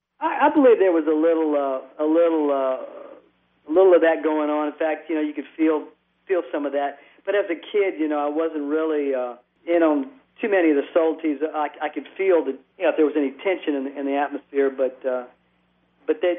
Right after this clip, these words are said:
I think they had pretty much resolved some of that stuff by the time I got on the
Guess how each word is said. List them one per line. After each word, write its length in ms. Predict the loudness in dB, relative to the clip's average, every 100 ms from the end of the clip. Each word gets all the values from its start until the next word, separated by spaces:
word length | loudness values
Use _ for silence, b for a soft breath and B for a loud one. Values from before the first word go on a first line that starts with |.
| -6 -6
I 80 | -2
think 260 | -2 0
they 80 | 0
had 300 | 0 -2 -6
pretty 180 | -4 -2
much 140 | -2 -2
resolved 640 | -6 -2 0 0 0 0 -4 -20 _ _ _ _
some 140 | -4 -2
of 40 |
that 120 | 0 -2 -4
stuff 260 | -2 -2
by 100 | -4
the 120 | -6 -6
time 320 | -6 -4 -2
I 100 | -2
got 240 | -2 -2
on 100 | -2
the 100 | -4